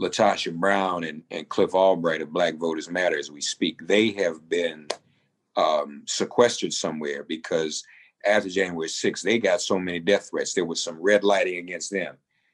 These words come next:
So they're literally tucked away in an undisclosed location for their safety and the safety of their families.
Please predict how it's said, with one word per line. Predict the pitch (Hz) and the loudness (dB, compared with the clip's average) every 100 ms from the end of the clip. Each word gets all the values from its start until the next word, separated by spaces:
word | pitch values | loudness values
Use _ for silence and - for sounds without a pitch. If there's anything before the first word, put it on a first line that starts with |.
| _ _ | _ _
So | - 110 | 0 2
they're | 104 123 110 | 6 6 6
literally | 107 123 120 90 85 78 _ - | 4 2 2 -2 -6 -10 _ -4
tucked | 131 - 87 | -2 -2 -2
away | 101 98 87 | 2 2 -2
in | |
an | 87 | -2
undisclosed | 98 90 - 101 90 82 | -4 -4 -2 0 0 -2
location | 82 78 110 - 69 69 - _ _ _ _ - | -6 0 0 0 -6 -14 -18 _ _ _ _ -6
for | - | 0
their | 98 95 | 4 2
safety | - 101 90 98 | 4 2 4 2
and | 82 | 0
the | 82 | 0
safety | 107 90 92 | 0 0 -2
of | 80 | -4
their | 82 | -2
families. | - 92 76 67 - | 0 -2 -4 -12 -20